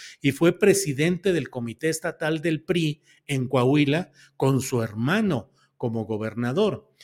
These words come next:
Entonces los Moreira tenían ese camino que permitía ayudar con cargamentos asistenciales, con equipos sufragados con ese dinero de mapaches, de mapaches, de operadores electorales que se iban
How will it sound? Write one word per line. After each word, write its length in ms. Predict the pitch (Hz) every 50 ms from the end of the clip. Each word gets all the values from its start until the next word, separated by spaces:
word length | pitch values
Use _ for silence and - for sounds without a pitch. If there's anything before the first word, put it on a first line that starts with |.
| - _
Entonces 380 | _ - 170 190 - 220 202
los 180 | 175 180 143 127
Moreira 560 | 139 135 127 131 156 170 185 190 202 196 196
tenían 400 | - 139 139 160 175 180 190 - _
ese 320 | - 160 156 - 185 175 -
camino 600 | - 143 131 147 165 165 151 147 160 175 175 _ - - - - _
que 120 | - - 127
permitía 760 | 131 151 135 135 135 135 131 135 151 190 196 208 220 - -
ayudar 580 | - 139 120 135 127 135 151 165 180 190 190 - - _ - _ _
con 200 | - 143 139 131
cargamentos 920 | 135 139 123 123 127 117 127 127 139 156 170 175 170 170 185 170 - -
asistenciales, 1500 | 143 - - - 120 - - - - 131 117 107 92 - - 123 120 120 127 127 131 131 120 113 110 98 - - - _ - - - - _ -
con 200 | 151 151 151 147
equipos 840 | 143 143 143 - - 202 214 208 - - 220 214 202 214 - - - _ _ _
sufragados 800 | - - - 156 131 - 143 135 120 120 151 165 160 180 165 -
con 180 | - - 135 139
ese 220 | 160 - - 170
dinero 600 | 139 135 131 139 156 165 170 190 196 196 - - - _ _ -
de 160 | 135 127 151
mapaches, 720 | 156 165 160 160 - 220 233 247 240 - - 156 120 107 -
de 80 | 123
mapaches, 580 | 120 123 123 - - 202 208 202 - - 127 107
de 60 | 123
operadores 600 | 120 127 - 123 123 123 135 180 202 202 196 196
electorales 560 | 165 151 120 - 147 147 175 190 196 190 -
que 80 | - 143
se 160 | - - 151
iban 260 | 170 185 190 185 180